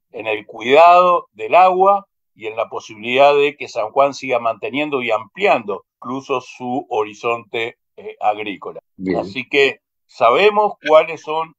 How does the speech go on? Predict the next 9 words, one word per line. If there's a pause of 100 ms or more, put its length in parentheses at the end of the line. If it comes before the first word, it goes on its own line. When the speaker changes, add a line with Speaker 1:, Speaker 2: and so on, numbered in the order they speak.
(140)
Speaker 1:
esas
dificultades.
Estamos
estudiando (200)
y
mirando
proyecto
por
proyecto.